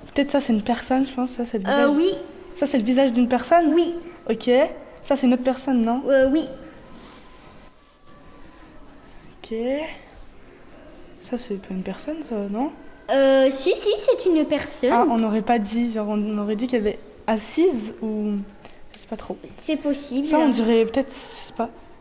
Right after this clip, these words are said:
Speaker 1: des arbres.
Speaker 2: Oui.
Speaker 1: Des arbres.
Speaker 2: Excellent.
Speaker 1: Euh, du coup, des arbres et tr-, trois personnes.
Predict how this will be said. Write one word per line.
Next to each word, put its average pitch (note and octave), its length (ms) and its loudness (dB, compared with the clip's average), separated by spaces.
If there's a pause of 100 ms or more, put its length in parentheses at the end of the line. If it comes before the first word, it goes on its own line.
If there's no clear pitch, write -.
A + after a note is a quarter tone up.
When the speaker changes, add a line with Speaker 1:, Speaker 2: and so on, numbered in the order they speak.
(120)
Speaker 1:
des A3 260 2
arbres. B3+ 540 2 (460)
Speaker 2:
Oui. C#4+ 240 4 (360)
Speaker 1:
Des C#4+ 180 8
arbres. C#4+ 380 4 (160)
Speaker 2:
Excellent. F4 680 0 (1000)
Speaker 1:
Euh, G#3+ 440 2 (720)
du A3 80 -8
coup, D4 140 2
des A#3 240 4
arbres C4 400 4
et G#3+ 120 2 (300)
tr-, - 160 -8 (160)
trois - 220 2
personnes. C#4 640 2